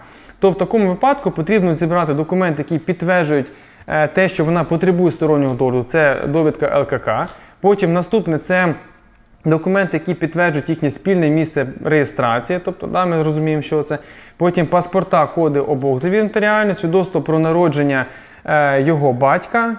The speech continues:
його, щоб встановити, що родинні відносини. І обов'язково потрібно,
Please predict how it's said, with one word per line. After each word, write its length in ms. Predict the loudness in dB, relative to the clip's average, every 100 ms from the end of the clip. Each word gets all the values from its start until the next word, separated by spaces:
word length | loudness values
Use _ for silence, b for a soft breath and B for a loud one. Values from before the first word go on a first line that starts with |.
| -2
його, 360 | 0 4 2
щоб 160 | 2 -2
встановити, 840 | 0 0 2 2 2 2 2 2 -2
що 340 | -2 0 0
родинні 360 | 0 2 2 0
відносини. 640 | 0 0 -2 -2 -2 -4
І 300 | -2 0 0 -2 B B B -2
обов'язково 680 | 2 2 0 0 2 2 2
потрібно, 600 | 0 0 0 2 0